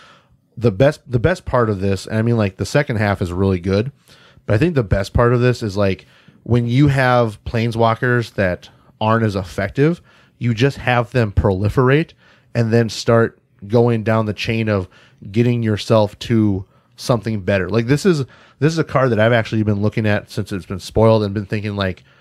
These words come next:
"How could I break this with Tezzeret Agent of Bolas?" Because my first thought I had about this was, like,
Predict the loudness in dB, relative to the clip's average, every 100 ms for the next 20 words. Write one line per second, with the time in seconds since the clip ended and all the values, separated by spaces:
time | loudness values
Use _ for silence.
0 | _ _ _ _ _ -2 0 0 2 2
1 | 2 0 -2 -2 0 0 -2 -14 _ _
2 | _ _ -6 -2 -2 _ _ _ _ -2
3 | 0 2 0 2 0 -2 -4 -6 -12 -20
4 | -20 -20 -4 -2 0 0 -2 -2 2 2
5 | 2 2 2 2 0 0 2 0 2 -2
6 | 0 0 2 2 2